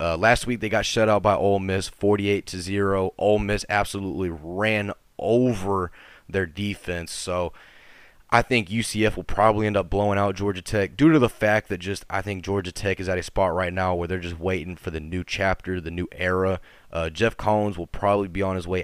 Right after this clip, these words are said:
out of the program sometime this year. They might wait till after, but, mm,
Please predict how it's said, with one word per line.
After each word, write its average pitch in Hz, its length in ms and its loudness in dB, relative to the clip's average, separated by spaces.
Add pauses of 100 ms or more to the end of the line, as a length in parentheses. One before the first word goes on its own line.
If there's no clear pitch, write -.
out 92 160 0
of 90 60 -4
the 87 80 -4
program 90 720 -2 (120)
sometime 92 600 -6
this 87 220 -6
year. 92 140 0
They 85 120 -2
might 90 180 -2
wait 92 240 -4
till 95 160 -4
after, 92 480 0
but, 85 400 -2 (1120)
mm, 117 220 -10